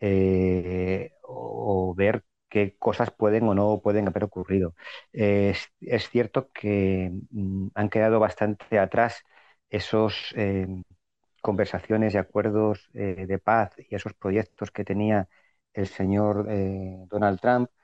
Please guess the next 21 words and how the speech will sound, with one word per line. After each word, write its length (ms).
con, 720
eh, 480
esas, 560
esos 260
gobiernos 460
interinos 680
que 200
se 140
habían 300
creado 260
para, 320
para 220
Gaza. 420
De 160
hecho, 200
el 60
grupo 300
Hamas 320
había, 560
eh, 400
aceptado 720